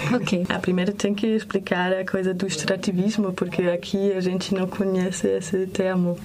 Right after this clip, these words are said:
Speaker 2: Erstmal erklären muss, ist dieser Terminus der Extraktivisten. Das ist nämlich im Deutschen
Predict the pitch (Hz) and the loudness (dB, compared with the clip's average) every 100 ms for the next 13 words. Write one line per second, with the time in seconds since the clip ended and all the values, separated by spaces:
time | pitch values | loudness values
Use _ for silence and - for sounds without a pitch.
0 | - 196 185 185 185 - 196 226 240 240 | -2 0 0 0 -2 2 2 2 0 -2
1 | - - - 202 202 196 196 208 208 208 | -6 -6 -4 -2 2 0 0 0 2 2
2 | 208 208 - - - - 208 - 190 214 | 2 -2 -2 -2 -2 -4 -4 0 2 2
3 | 233 - 294 - - - - 196 196 208 | 0 -2 -2 -2 -8 -10 -4 -2 0 2
4 | 208 196 202 185 185 226 - 226 226 - | 2 2 2 2 0 -2 0 2 2 -2